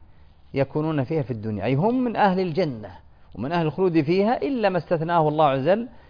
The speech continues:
في الفترة التي كانوا فيها في الاختبار في هذه الدنيا. قال: "إلا ما شاء ربك عطاءً غير مجذوذ"، أي غير منقطع.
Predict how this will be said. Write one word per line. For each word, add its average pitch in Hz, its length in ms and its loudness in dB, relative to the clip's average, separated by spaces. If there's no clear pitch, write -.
في 160 60 0
الفترة 170 300 2
التي 151 160 0
كانوا 160 400 0
فيها 151 240 -2
في 143 80 -8
الاختبار 139 680 -2
في 135 140 -4
هذه 131 260 -2
الدنيا. 101 460 -8
قال: 156 140 6
"إلا 208 340 6
ما 170 180 4
شاء 147 320 4
ربك 135 360 2
عطاءً 190 720 6
غير 156 640 2
مجذوذ"، 147 840 0
أي 131 240 0
غير 135 440 0
منقطع. 120 600 -4